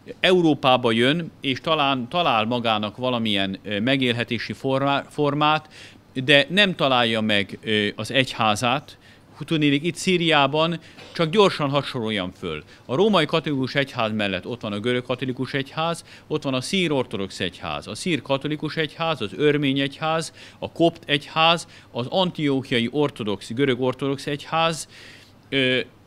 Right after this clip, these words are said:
talán még sorolhatnám. A káld, igen, a káld, a maronita egyház. Na most, hát, ö, ott nagy békességben éltek, élnek,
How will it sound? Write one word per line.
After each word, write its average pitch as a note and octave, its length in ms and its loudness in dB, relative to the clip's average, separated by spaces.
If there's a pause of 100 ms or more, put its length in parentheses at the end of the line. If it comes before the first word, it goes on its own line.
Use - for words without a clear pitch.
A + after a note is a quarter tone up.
(240)
talán E3+ 300 6
még C#3+ 140 4
sorolhatnám. G2 840 -2
A A#2 140 -8
káld, D3+ 420 4
igen, B2 380 2
a G2 160 -6
káld, E3+ 480 2 (160)
a A2+ 200 0
maronita D#3 720 4
egyház. E3+ 600 0 (200)
Na F3 100 -2
most, F3+ 180 0
hát, G3 200 -2
ö, G3 60 4 (420)
ott - 180 -6
nagy C4 260 0
békességben C#3 720 2
éltek, D3 520 0
élnek, C#3 440 2